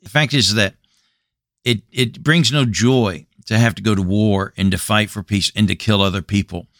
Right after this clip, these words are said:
so that you can have peace. Then she goes on to say this, "Peace will come when Arabs will love their children more than they hate us." What a sobering thought,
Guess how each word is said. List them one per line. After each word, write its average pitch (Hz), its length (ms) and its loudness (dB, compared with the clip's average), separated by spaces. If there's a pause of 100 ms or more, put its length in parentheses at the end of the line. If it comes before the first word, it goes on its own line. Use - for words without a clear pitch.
(120)
so - 220 -2
that 107 180 2
you 101 160 0
can 98 140 -4
have 90 300 -4
peace. 95 260 -4
Then 131 140 2
she 151 100 0
goes 127 180 0
on 104 140 2
to 90 80 -2
say 95 220 0
this, 85 360 -10 (760)
"Peace 165 380 2
will 165 120 -2
come 95 480 0 (520)
when 107 220 4
Arabs 120 440 0
will 110 140 0
love 104 360 0
their 160 200 0
children 85 680 -2 (320)
more 107 540 0 (500)
than 101 320 2
they 87 460 0 (260)
hate 98 480 -4 (680)
us." - 640 -4 (840)
What 107 160 -4
a 98 60 -2
sobering 101 480 2
thought, 95 380 -2